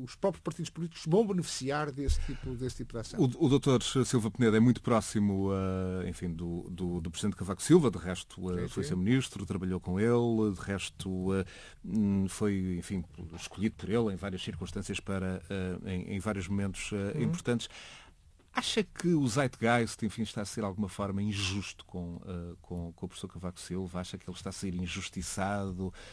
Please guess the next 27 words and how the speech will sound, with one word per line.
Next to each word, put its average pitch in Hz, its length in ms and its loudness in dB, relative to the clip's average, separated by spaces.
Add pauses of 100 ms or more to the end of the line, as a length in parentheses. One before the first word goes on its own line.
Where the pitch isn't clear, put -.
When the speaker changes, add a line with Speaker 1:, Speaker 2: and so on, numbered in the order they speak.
(160)
Speaker 2:
Acha 104 380 -4
que - 160 -4
a - 20 -2
história 110 400 0
lhe 104 140 2
reservará, 104 720 0
enfim, 104 200 -4
um 107 60 -2
julgamento 104 480 0
mais 101 200 0
favorável 95 640 -2
daqui 95 240 -4
a - 20 2
Speaker 1:
Acho 92 160 0
Speaker 2:
uns 104 40 2
Speaker 1:
que 107 40 2
Speaker 2:
anos? 110 140 0
Speaker 1:
sim. - 80 -12
Acho 156 180 -4
que - 60 -6
é 139 40 0
muito 135 200 -6
Speaker 2:
No 117 60 2
Speaker 1:
cedo 127 100 0
Speaker 2:
sentido 113 320 2
Speaker 1:
para, 110 240 -2
eh, 143 760 -4